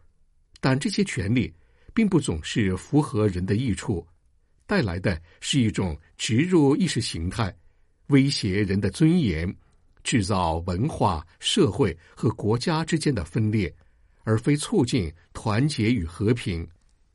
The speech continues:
相反的，我们必须成长，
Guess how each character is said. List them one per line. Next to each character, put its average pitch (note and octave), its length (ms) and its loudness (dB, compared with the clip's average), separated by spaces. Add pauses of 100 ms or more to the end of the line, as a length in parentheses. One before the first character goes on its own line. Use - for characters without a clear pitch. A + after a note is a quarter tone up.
(180)
相 A#2 340 2
反 E2 220 -2
的， F#2+ 240 -2 (520)
我 A2+ 140 6
们 A2+ 300 4
必 D#3+ 100 2
须 D3 200 0
成 B2 300 0
长， D2+ 280 -2